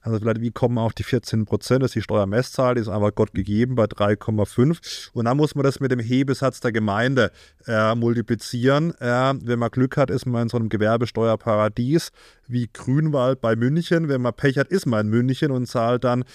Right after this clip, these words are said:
äh, vier Komma neun mal drei Komma fünf. Aber im Schnitt zahlt man so bei einem Hebesatz von vierhundert Prozent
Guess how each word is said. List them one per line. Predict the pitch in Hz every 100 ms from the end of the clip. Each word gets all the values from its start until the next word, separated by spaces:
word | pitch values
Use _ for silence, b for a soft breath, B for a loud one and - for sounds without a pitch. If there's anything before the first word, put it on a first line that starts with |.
| B B -
äh, | 113
vier | 117 - 135
Komma | - 131 117
neun | 113 107 127 143
mal | 117 101 101
drei | 110 101
Komma | 107 127 120
fünf. | - 143 143
Aber | 120 117
im | 117
Schnitt | - 139
zahlt | - 135 123 127
man |
so | 117 127
bei | 117 117
einem | 113
Hebesatz | 110 120 117 - 117
von | - 117
vierhundert | - 123 110 120 110
Prozent | - 107 - 131